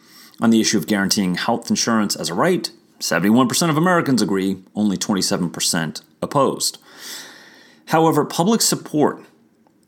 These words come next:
for greater government involvement in the healthcare industry is on shaky ground, and I'll tell you why. When people get beyond the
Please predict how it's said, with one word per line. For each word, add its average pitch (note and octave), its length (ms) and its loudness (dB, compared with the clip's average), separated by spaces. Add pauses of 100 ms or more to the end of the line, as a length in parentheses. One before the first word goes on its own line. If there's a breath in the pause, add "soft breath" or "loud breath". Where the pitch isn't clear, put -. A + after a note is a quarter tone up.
(140)
for B2 160 0
greater C3 560 2
government A2+ 600 0
involvement G#2 580 2
in G#2 160 2
the F#2 180 -2
healthcare A#2 440 0
industry G#2 520 0 (100)
is F#2+ 160 0
on F#2+ 160 0
shaky F#2 380 -2
ground, A#2 680 2 (400 soft breath)
and A2 100 -2
I'll G#2 80 0
tell G#2+ 240 0
you G2 40 0
why. F#2 260 2
When G2+ 160 0
people F3+ 400 0
get C3 240 0
beyond G2+ 460 2
the F2 340 0